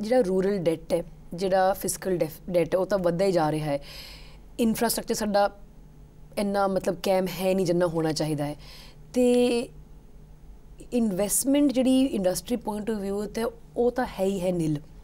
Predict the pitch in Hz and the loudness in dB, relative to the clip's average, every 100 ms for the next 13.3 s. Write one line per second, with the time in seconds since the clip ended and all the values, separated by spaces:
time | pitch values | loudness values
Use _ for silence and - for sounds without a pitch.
0 | - - - 180 185 208 202 185 190 185 | -20 -20 -8 -2 0 0 0 2 2 2
1 | 185 180 170 165 165 180 170 190 180 196 | 2 2 2 0 0 0 -2 -2 0 0
2 | 202 190 185 214 196 196 190 185 151 151 | 0 0 0 0 -2 -2 0 2 0 -2
3 | 147 151 - - - - - - - - | -4 -8 -12 -18 -18 -18 -18 -18 -6 -4
4 | - - 453 - - 269 226 202 208 240 | -2 -4 -6 -6 -4 0 0 2 2 4
5 | 254 254 254 160 180 196 220 - 208 190 | 4 4 2 2 2 2 2 0 0 -2
6 | 208 165 143 - - 285 - 254 269 285 | 0 0 -2 -8 -2 -2 2 4 6 6
7 | - 208 226 254 240 196 160 151 160 - | 2 0 0 2 2 2 0 -2 -10 -14
8 | - - - - 214 311 214 190 208 262 | -18 -18 -18 -10 -2 0 0 0 0 2
9 | 247 240 247 - - 214 208 220 - - | 2 2 0 0 -2 0 0 -2 -10 -18
10 | - - - - - - 180 196 190 190 | -20 -20 -20 -20 -20 -8 -2 -2 -2 -2
11 | 170 175 151 - - - - - - 214 | 0 0 -2 -8 -20 -20 -20 -4 -2 -2
12 | 190 269 285 - 254 233 - - 269 240 | -2 0 0 -2 0 0 -2 2 2 4
13 | 190 180 185 | 4 4 2